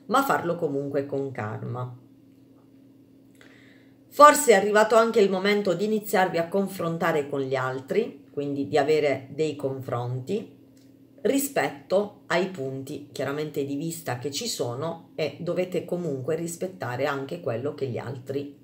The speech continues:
dicono. Anche se non rispecchia con il vostro modo di essere,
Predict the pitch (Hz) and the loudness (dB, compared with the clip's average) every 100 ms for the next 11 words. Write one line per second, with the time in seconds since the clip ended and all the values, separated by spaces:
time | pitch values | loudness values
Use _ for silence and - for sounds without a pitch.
0 | - 143 139 - 127 127 - - - - | -16 -8 -6 -4 -6 -6 -10 -18 -20 -10
1 | - 269 302 247 208 180 190 208 196 196 | 2 4 6 6 6 2 0 0 0 -2
2 | - 170 170 156 - 139 143 156 190 - | 0 0 2 -4 -4 -6 -4 -2 -4 -2
3 | 139 170 170 160 151 131 123 - 120 143 | -4 -4 -4 -4 -2 -2 -2 -8 -6 -4
4 | 143 - | -6 -8